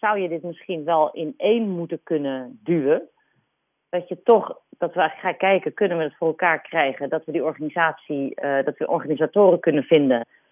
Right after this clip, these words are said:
voor Merlet Lights the Village. Dat we dus die lampjes gaan verkopen. En dat we ook nog een beetje geld overhouden om te ondersteunen in de nieuwjaarsduik.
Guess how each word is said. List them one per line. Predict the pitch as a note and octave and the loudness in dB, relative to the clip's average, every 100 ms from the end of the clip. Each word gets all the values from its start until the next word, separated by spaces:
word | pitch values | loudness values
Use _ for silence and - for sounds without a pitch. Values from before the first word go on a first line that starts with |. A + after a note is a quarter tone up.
| _ _ _ _ | _ _ _ _
voor | G3+ F3+ | 6 6
Merlet | F3 F3 D#3 C#3+ | 8 6 4 2
Lights | D3 C3+ | 0 0
the | - | -10
Village. | - G3 B3+ - - | -6 -2 -2 -4 -16
Dat | - D#3+ | -10 -10
we | D3 C#3+ | -8 -8
dus | C#3 | -8
die | - | -6
lampjes | D#3 A3+ A#3+ A3 | 0 0 0 -12
gaan | G#3+ G3+ | -8 -8
verkopen. | G3 F3+ F3 E3+ E3+ F3 _ _ _ _ _ | -8 -8 -4 -6 -6 -20 _ _ _ _ _
En | - F3+ | -14 -8
dat | E3 - | -8 -8
we | |
ook | - F3 | -8 -6
nog | E3+ | -6
een | E3 | 2
beetje | E3+ D#3 | 0 0
geld | - D3+ D3+ | -2 0 0
overhouden | D3 C#3 C#3 C#3 C#3 D3+ | -2 -2 2 2 2 -2
om | D3+ | -4
te | - | -6
ondersteunen | D3 D3 C3+ D#3 C#3 C3+ | -4 -4 -4 0 0 -2
in | D3+ | -4
de | |
nieuwjaarsduik. | E3 F#3 G#3+ A3 G#3+ D3 B3 - | -4 0 4 2 2 -2 -2 -10